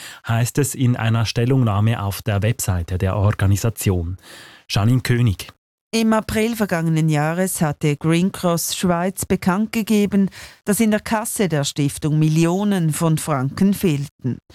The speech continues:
Speaker 2: Seit Jahren, ohne die Spenderinnen und Spender darüber zu informieren. Wann dies anfing, ist unklar.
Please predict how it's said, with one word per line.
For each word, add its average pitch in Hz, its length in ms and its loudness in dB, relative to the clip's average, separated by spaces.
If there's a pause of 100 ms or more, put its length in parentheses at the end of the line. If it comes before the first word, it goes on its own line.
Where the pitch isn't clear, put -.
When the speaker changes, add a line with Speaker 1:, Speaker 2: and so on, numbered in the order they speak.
(300)
Speaker 2:
Seit 156 300 0
Jahren, 170 480 0 (320)
ohne 240 320 2
die 190 160 0
Spenderinnen 185 720 0
und 127 240 0
Spender 175 460 0
darüber 160 420 -2
zu - 140 -6
informieren. 175 800 0 (480)
Wann 151 260 0
dies 220 240 0
anfing, 214 500 0
ist - 280 -4
unklar. 165 580 -2